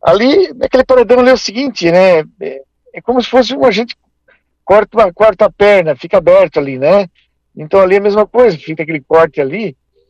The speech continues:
e ele sempre vai ficar instável, né? Vai ficar sempre sangrando, na verdade, né? Porque a, a chuva vai deteriorando, vai quebrando, vai, a, vai crescendo as plantas ali, vai afrouxando, e volta e meia a sedimentação vai caindo,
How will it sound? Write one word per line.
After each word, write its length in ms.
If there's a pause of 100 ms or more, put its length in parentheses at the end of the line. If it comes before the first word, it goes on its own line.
(280)
e 80
ele 140
sempre 280
vai 100
ficar 180
instável, 560
né? 140
Vai 120
ficar 300 (640)
sempre 240
sangrando, 560
na 100
verdade, 480
né? 100
Porque 340 (420)
a, 240
a 20
chuva 400
vai 160
deteriorando, 760
vai 120
quebrando, 680
vai, 200 (400)
a, 140
vai 260 (120)
crescendo 340
as 80
plantas 420
ali, 320 (400)
vai 140
afrouxando, 720 (360)
e 80
volta 240
e 20
meia 160
a 60
sedimentação 600
vai 160
caindo, 480